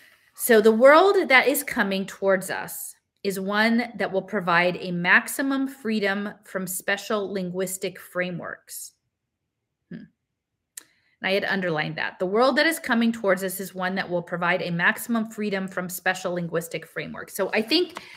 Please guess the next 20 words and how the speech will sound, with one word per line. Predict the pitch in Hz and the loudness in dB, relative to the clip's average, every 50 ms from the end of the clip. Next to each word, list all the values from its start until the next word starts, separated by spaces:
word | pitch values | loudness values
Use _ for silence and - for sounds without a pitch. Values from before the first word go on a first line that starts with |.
| - - - | -20 -4 0
they're | 226 240 | 0 0
talking | 233 - - - 294 311 320 - 370 254 233 | 2 0 -2 0 0 0 0 0 0 0 2
about | 190 196 196 202 175 - | 4 4 4 4 2 0
creating | - - 226 214 208 196 196 190 185 | -4 -2 2 4 4 4 4 0 -2
a | 185 180 | -4 -4
universal | 185 190 214 202 202 185 185 185 180 - - 151 165 | -4 -4 -2 -2 -2 0 0 0 -2 -2 -6 -6 -4
language, | 175 185 202 202 185 165 156 - - 170 - - - _ - - _ _ - | -2 -2 -2 -4 -4 -6 -6 -6 -8 -12 -14 -20 -20 _ -20 -20 _ _ -2
but | 220 - | 2 2
I | - 233 | 2 2
think | - 262 240 233 | 2 0 0 0
in | - 208 185 | 0 0 0
doing | 233 262 262 247 220 208 | 0 0 2 2 2 2
that, | 185 170 175 - - 196 | 2 2 2 0 -2 -2
we | 196 185 | -2 0
actually | - 170 196 196 - - 202 185 | 0 0 0 -2 -4 -4 -4 -4
are | 180 | -2
gonna | 170 170 165 170 | -2 -4 -4 -4
be | 160 160 | -6 -6
really | 156 160 156 151 151 | -6 -6 -8 -8 -8
limited. | 160 170 175 185 170 - 120 117 - - | -6 -6 -6 -6 -6 -8 -10 -12 -14 -14